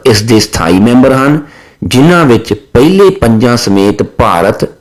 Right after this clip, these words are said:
ਈਰਾਨ, ਬੇਲਾਰੂਸ, ਪਾਕਿਸਤਾਨ ਤੇ ਕਿਰਗਿਸਤਾਨ ਹਨ। ਭਾਰਤ ਇਸ ਦਾ ਮੈਂਬਰ ਦੋ ਹਜ਼ਾਰ ਸੋਲਾਂ ਵਿੱਚ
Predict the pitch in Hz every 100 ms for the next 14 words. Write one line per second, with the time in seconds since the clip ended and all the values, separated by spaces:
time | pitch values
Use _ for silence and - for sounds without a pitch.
0 | 107 98 92 98 113 139 - _ _ -
1 | 87 107 117 123 139 143 - - _ -
2 | 104 - 117 - 127 135 139 139 - _
3 | - 165 165 185 160 185 - 139 113 147
4 | - _ - 76 - - _ - _ _
5 | - 151 151 185 - 151 131 156 139 113
6 | 107 107 95 104 110 113 101 85 87 -
7 | - - _ _ - - 120 117 107 110